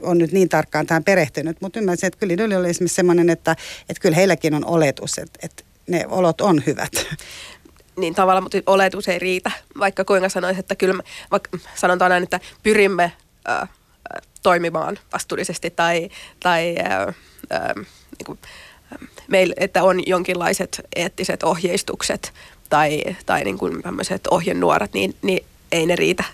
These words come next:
Speaker 2: Et pitää olla paljon konkreettisempi. Ja niinku, oli se sitten iso toimija, niin kuin Lidl tai, tai pieni toimija, ihan kuka vaan, niin sen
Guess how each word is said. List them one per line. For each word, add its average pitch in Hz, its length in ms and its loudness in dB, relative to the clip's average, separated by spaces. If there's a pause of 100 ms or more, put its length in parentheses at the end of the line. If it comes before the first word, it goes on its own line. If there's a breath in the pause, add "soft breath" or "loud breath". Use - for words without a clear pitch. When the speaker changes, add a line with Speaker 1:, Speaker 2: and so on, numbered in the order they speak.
Speaker 2:
Et 190 140 -4
pitää 180 260 4
olla 185 100 2
paljon 180 360 2
konkreettisempi. 190 800 -2 (340 loud breath)
Ja 175 140 2
niinku, 180 260 -2 (440 loud breath)
oli 185 160 6
se 190 60 -2
sitten 190 320 -2 (640 loud breath)
iso 202 180 0
toimija, 190 520 4
niin 185 160 -4
kuin 190 120 -4
Lidl 190 320 0
tai, 185 240 4 (100)
tai 185 140 0
pieni 185 260 2
toimija, 185 340 -2
ihan 190 120 -4
kuka 190 200 0
vaan, 190 360 2
niin 190 220 -4
sen 190 200 -4